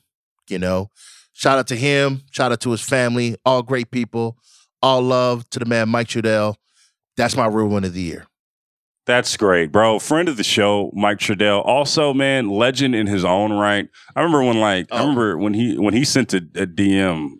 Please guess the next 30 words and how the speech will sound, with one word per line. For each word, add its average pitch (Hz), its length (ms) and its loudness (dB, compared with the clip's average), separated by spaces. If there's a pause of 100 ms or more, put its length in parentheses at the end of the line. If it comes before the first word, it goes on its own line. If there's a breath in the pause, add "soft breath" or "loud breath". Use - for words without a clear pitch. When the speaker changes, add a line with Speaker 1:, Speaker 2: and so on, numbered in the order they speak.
Speaker 2:
was, 92 140 -4
like, 87 160 2
talking 98 240 2
about 87 160 2
how 87 160 0
much 85 220 -2
he 87 80 -4
loved 82 220 -2
the 76 60 -6
pod. 85 440 0
I 98 160 2
was 113 180 -2
just 123 220 -4
like, 101 220 0
"What 98 420 -6
the - 80 0
fuck?" 143 580 0
Like, 113 140 0
I 160 160 2
grew 123 280 0
up 127 80 -2
watching 143 420 -2
you, 78 120 -6
bro. 117 340 0
Like, 107 200 -2
that's 147 180 0
crazy. 135 420 0
And 110 100 2
Speaker 1:
Right. 175 140 6
Speaker 2:
then, 147 180 0